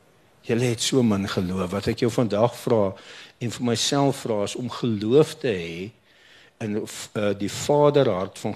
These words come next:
God wat wil voorsien. Weet, en partykeer wil ons dit nou hê.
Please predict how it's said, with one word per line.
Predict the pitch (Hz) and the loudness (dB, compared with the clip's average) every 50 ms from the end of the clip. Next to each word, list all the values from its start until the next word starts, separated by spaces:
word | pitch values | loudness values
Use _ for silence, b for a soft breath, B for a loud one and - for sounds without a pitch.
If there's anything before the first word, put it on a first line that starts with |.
| - - | -6 -2
God | - 117 110 - - | 0 0 0 -2 -4
wat | 110 - - | -8 -8 -6
wil | - 104 101 | -6 -6 -6
voorsien. | - - 123 107 - - - - - 160 107 - - - - _ _ _ b b b b b b b b b b b b b b b b b | -4 -4 -4 -4 -4 -4 -4 -2 -2 -4 -4 -6 -10 -18 -20 _ _ _ b b b b b b b b b b b b b b b b b
Weet, | 165 180 - | -4 -2 0
en | 208 185 - | 0 0 0
partykeer | 190 156 - - 190 208 196 160 - - 180 175 170 160 147 - - - _ _ _ _ _ _ _ _ _ _ _ _ | 0 -2 0 4 4 4 4 4 2 4 6 8 8 8 6 2 -6 -16 _ _ _ _ _ _ _ _ _ _ _ _
wil | - 120 127 143 151 | -4 0 2 2 2
ons | 156 123 - | 2 2 4
dit | 135 135 113 | 2 2 2
nou | 120 110 110 120 139 127 110 | 2 4 6 8 8 8 6
hê. | 92 82 80 73 - | 4 2 0 -4 -8